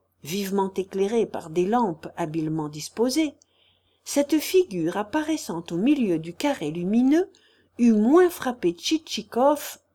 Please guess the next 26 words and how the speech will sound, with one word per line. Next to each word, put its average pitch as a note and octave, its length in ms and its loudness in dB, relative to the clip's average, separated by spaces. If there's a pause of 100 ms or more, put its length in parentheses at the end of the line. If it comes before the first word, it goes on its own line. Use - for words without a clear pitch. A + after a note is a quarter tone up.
par F#3+ 240 -4
l'inattendu A#3+ 880 -2 (460)
que G#3+ 100 2
ne A#3+ 160 4
le F#3 160 4
fit D4+ 240 0
cette A3+ 260 -6
espèce B3 560 -4
d'apparition G3+ 760 -4
féerique. A#3+ 840 -2 (1120)
Il F#3 180 4
était F#3 400 6
évident G3 460 0 (540)
que A3+ 100 2
la A3+ 140 4
personne D#3 680 -6
qui - 100 -10
se - 140 -6
tenait B3 400 2
sur D4+ 240 -4
le D#4 140 0
seuil C#3 580 -4
avec C#3+ 320 -10
un E3+ 160 -2
air G3 180 -2
d'hésitation D3+ 760 -6